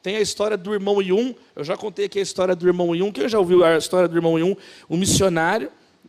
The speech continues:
na Ásia, ele já veio em Belo Horizonte falar, tem um livro, né, Gustavo? É O Homem do Céu, Samar. O Homem, O Homem do Céu. E esse missionário,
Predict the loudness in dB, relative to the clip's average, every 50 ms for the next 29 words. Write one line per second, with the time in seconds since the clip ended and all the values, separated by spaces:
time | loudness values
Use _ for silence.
0 | _ _ _ -14 -8 -4 0 0 2 2 2 2 2 0 0 -2 -6 -8 -8 -8
1 | -10 -14 _ _ _ _ _ -6 -6 -4 -2 -2 -2 0 0 -2 0 0 0 0
2 | 0 -2 -4 -6 -8 -8 -8 -8 -8 -10 -8 -8 -6 -2 -2 -2 -2 -4 -6 -8
3 | -10 -8 -8 -6 -6 -8 -8 -8 -12 -14 -14 _ -20 -20 _ _ _ -2 -2 -2
4 | -2 -2 -2 0 0 2 2 2 4 4 4 4 4 4 2 0 -2 -2 -2 0
5 | 0 2 4 4 4 4 2 0 -2 -8 -18 _ _ _ _ _ -8 -6 -4 -4
6 | -4 -8 -10 -14 _ _ _ _ _ _ _ _ _ _ _ _ _ _ _ _
7 | -2 0 2 2 2 0 -2 -6 -8 -8 -4 -2 0 0 0 -2 -6 -8 -10 -10
8 | -10 -10 -8 -8 -8 -10 -12 -16 _ _ _ _ _ _ _ _ _ -10 -4 -4
9 | -4 -4 -4 -8 -10 -10 -10 -8 -8 -6 -6 -6 -6 -6 -6 -4 -4 -6 -8 -10